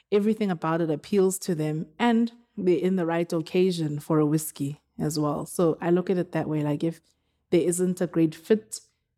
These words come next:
um, it might just be that there's just a misalignment there. That's all. Um, it's, it's not to say that they are,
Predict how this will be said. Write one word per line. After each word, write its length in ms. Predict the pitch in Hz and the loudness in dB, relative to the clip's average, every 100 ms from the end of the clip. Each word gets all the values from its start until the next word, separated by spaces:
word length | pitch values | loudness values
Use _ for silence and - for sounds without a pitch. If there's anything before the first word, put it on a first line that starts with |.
| _ 165 | _ -4
um, 640 | 160 156 156 156 156 156 _ - | 0 0 0 -2 -4 -8 _ -2
it 160 | 202 185 | -2 2
might 220 | 185 185 | 0 0
just 220 | 190 - | -4 -2
be 100 | 180 | 0
that 420 | 165 160 165 - _ _ - | 4 2 0 -14 _ _ -2
there's 180 | 156 | -2
just 200 | 165 156 | 0 -2
a 40 | 156 | -2
misalignment 800 | 156 151 156 151 156 156 147 - | -2 -2 0 2 0 -2 -4 -2
there. 340 | 147 - 165 _ - | -2 -2 -8 _ -2
That's 220 | - - | -2 0
all. 240 | 156 147 | -2 -2
Um, 440 | - 143 143 147 147 _ - | -2 -2 -2 -4 -6 _ -8
it's, 160 | 156 - | -8 -4
it's 160 | 160 165 | -4 -2
not 220 | 165 156 | -4 -4
to 80 | - | -6
say 180 | 170 | -4
that 240 | 156 160 - | -2 -4 0
they 320 | 151 147 147 _ _ _ _ _ _ - | 2 2 -2 _ _ _ _ _ _ 0
are, 460 | 156 147 147 151 | 2 2 -2 -6